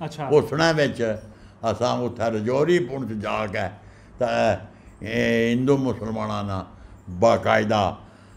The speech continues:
Speaker 2: ਅ, ਕਾਇਮ, ਅ, ਕੀਤਾ ਇਤਿਹਾਦ
Speaker 1: ਇਤਿਹਾਦ ਕਾਇਮ
Speaker 2: ਔਰ
Speaker 1: ਕੀਤਾ।
Speaker 2: ਵਸਾਏ।
Speaker 1: ਠੀਕ,
Speaker 2: ਮਤਲਬ
Speaker 1: ਠੀਕ।
Speaker 2: ਉਸ ਨੇ ਵਿੱਚ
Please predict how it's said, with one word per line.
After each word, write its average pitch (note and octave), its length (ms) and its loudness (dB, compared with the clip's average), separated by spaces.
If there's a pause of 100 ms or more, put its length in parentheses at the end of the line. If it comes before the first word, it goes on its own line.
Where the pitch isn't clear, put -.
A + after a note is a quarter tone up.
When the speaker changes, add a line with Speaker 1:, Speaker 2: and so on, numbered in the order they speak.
(220)
Speaker 2:
ਅ, - 20 -4
ਕਾਇਮ, A2 500 2
ਅ, F#2 560 0
ਕੀਤਾ G2+ 480 0
ਇਤਿਹਾਦ G2 580 2
Speaker 1:
ਇਤਿਹਾਦ E3 380 -2
ਕਾਇਮ C3 200 -6
Speaker 2:
ਔਰ A2 180 4
Speaker 1:
ਕੀਤਾ। A2 140 2
Speaker 2:
ਵਸਾਏ। B2+ 480 4 (260)
Speaker 1:
ਠੀਕ, D#3+ 160 -6
Speaker 2:
ਮਤਲਬ A2 280 -2
Speaker 1:
ਠੀਕ। - 440 -14
Speaker 2:
ਉਸ D#3+ 180 2
ਨੇ F#3+ 240 4
ਵਿੱਚ D#3+ 320 0